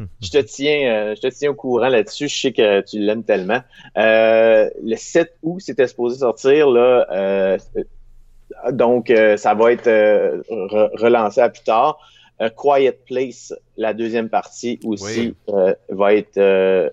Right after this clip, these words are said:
Speaker 1: euh, repoussée. On a aussi, euh,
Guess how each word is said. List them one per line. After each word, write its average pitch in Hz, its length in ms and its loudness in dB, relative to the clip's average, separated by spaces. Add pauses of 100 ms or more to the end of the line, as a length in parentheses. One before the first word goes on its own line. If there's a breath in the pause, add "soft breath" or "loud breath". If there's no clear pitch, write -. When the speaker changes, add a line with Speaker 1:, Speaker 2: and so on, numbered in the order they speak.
(100)
Speaker 1:
euh, 92 600 0 (520)
repoussée. 120 840 -2 (720 loud breath)
On 113 300 2
a 143 140 6
aussi, 139 600 0
euh, 110 180 4